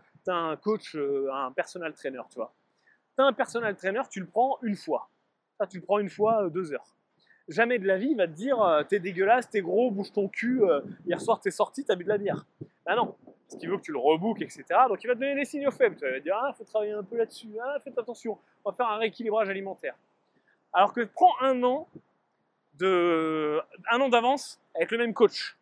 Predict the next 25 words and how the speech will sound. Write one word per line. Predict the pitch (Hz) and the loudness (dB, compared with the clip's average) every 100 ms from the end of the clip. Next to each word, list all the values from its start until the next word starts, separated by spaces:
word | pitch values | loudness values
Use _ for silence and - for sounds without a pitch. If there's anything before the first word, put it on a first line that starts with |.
| _ _ _ _ | _ _ _ _
Un | 226 | 4
an | 277 | 4
de | - | 4
cours | 294 | 2
d'avance. | 294 233 190 - - _ _ _ _ | 4 4 2 -8 -20 _ _ _ _
Bah, | 180 | -12
je | - | -4
te | |
garantis | 226 233 240 285 | 2 4 2 0
qu'au | 240 | -4
bout | 190 190 | -4 -4
de | |
deux | 165 240 | -2 -4
semaines, | - 277 240 | -2 -2 0
il | |
va | 214 | 2
dire, « | 226 | 2
Ah, | |
putain, | 196 220 254 254 | 0 -2 0 0
bouge | 226 - | 0 -2
ton | 240 | -2
cul, | 240 269 | 0 0
construis. » | 262 240 - 294 - _ _ _ _ _ _ | 0 -2 0 -2 -4 _ _ _ _ _ _
Eh | 214 | 4
oui. | 269 285 | 4 4